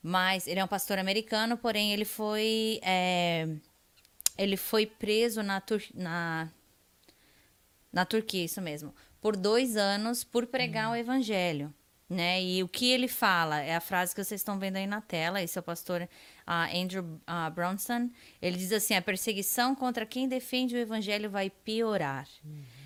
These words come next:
Speaker 1: É, ele cita aqui também a questão política, né? Falando, é, da, da última eleição, é, nos Estados Unidos, mas que ele diz que, né, ele dizendo assim que, é, se o Trump ganhasse, seria a chance de a gente ter,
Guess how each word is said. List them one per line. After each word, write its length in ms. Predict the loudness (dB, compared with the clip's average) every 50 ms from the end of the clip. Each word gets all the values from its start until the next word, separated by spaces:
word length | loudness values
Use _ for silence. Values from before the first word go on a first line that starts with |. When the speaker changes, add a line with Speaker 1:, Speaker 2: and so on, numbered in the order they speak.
| -18 -18 -18 -14 -6
Speaker 1:
É, 500 | -2 2 2 4 4 4 4 2 2 0 2
ele 140 | 2 2 4
cita 340 | 2 2 0 -2 0 0 -2
aqui 160 | 0 0 -2
também 280 | 0 0 0 0 0 -2
a 40 | -2
questão 300 | -2 -6 -4 -2 -4 -2
política, 580 | 0 -2 0 0 2 0 0 -2 -2 -2 -2
né? 160 | 0 0 0
Falando, 760 | -2 -2 -2 -2 0 0 -2 -2 -2 -2 -2 -2 -2 -2 -4 -4
é, 400 | -2 -2 0 0 0 0 -2 -2
da, 240 | -2 -2 -2 -2 -2
da 160 | 0 0 0
última 300 | 0 -2 -4 -4 -4 -4 -2
eleição, 760 | -2 -2 -4 -4 -4 -4 -2 -2 0 0 -2 -2 -4 -6 -8 -10 _ -20 _ -20 -20 -20 -20 _ _ -4
é, 260 | 0 2 2 2 2
nos 200 | 0 -2 -2 -4
Estados 360 | -4 -4 0 0 0 0 0 -2
Unidos, 680 | -2 -2 -2 -2 -2 -4 -4 -6 -6 -6 -6 -6 -8 -10 -16 _ -20 -20 -20 _ _
mas 340 | -2 0 2 2 2 2 2
que 100 | 0 0
ele 140 | 2 2 0
diz 240 | 0 -2 -2 -4 -4
que, 240 | -4 -4 -4 -4 -2 0
né, 200 | 2 4 4 4
ele 100 | 2 0
dizendo 340 | -2 -4 -2 -2 -2 0 0
assim 300 | 0 -2 0 -2 -2 -4 -4
que, 500 | -6 -4 -2 -2 -2 -2 -4 -6 -8 -14 -20 -20 _ -8
é, 240 | -4 -2 -2 -2 -2 -4
se 160 | -6 -4 -4
o 40 | -4
Trump 360 | -4 0 0 2 2 0 0
ganhasse, 680 | 0 2 2 4 2 2 2 2 0 0 0 0 0 -2 -2
seria 680 | 2 4 4 4 6 6 6 6 6 6 6 4 4 2
a 120 | 0 -2 0
chance 420 | 0 -2 -2 0 -2 -2 -2 -4 -4
de 80 | -4 -4
a 20 |
gente 280 | -4 -2 -4 -4 -4 -6
ter, 340 | -2 -2 0 0 0 -2